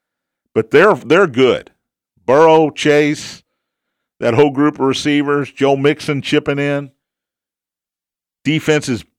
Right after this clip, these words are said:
better than last year and better than we thought it was gonna be. The offensive line is improved, and they're getting a little better each week once, uh, as they continue to grow and play with each other. The team that needs to panic there is Cleveland.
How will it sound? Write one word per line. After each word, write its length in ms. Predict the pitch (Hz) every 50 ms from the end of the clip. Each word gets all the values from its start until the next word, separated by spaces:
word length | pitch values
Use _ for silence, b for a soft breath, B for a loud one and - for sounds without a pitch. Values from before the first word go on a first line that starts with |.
| _
better 360 | - 139 139 147 156 156 156 147
than 180 | 139 143 135
last 460 | 131 127 135 139 143 139 - - -
year 280 | 147 139 139 139 143 139
and 320 | - 101 101 101 82 _ -
better 280 | 127 131 143 147 147
than 140 | 135 139 135
we 120 | 127 120 113
thought 240 | - 143 127 127
it 60 | 139 135
was 140 | 135 117 -
gonna 180 | - 139 139
be. 460 | 131 127 143 139 135 131 127 131 143 _ _ -
The 100 | 104 101
offensive 500 | 104 123 135 - 147 143 135 - 135 110
line 320 | 113 120 127 135 135 135
is 120 | 127 117 110
improved, 600 | 117 107 101 - - 127 127 135 139 143 135 127
and 120 | 110 104
they're 80 | 101 95
getting 260 | 90 110 120 98 117
a 40 | 120
little 160 | 127 123 120
better 300 | 104 113 120 120 120 120
each 260 | 123 120 120 - -
week 240 | 120 120 123 123 -
once, 360 | 110 107 110 - - - _ _ -
uh, 20 | 101
as 340 | 107 104 104 - 104 101
they 120 | - 107 101
continue 480 | - 117 107 - - 127 127 127 123
to 80 | 110 107
grow 380 | 85 - 104 110 117 120 120 120
and 120 | 107 87
play 240 | - - 120 120 127
with 160 | 127 135 135
each 160 | 131 123 -
other. 260 | 135 131 131 135 135 _ _ _ _ _ _ _ _ _ _ _ _ _ _ _ _ _ _ _ _ _ -
The 80 | - -
team 260 | - 185 190 208 196
that 80 | 170
needs 240 | 156 165 170 170 -
to 80 | - 156
panic 360 | - 165 170 196 214 196 135
there 160 | 151 143 139
is 100 | 143 -
Cleveland. 440 | - - 151 165 208 190 170 -